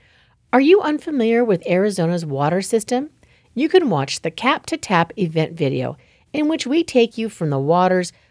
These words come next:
Colorado River origin to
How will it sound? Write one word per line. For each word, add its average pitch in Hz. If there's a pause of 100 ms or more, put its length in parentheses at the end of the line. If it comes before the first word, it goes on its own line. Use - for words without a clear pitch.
Colorado 208
River 180
origin 226 (380)
to 277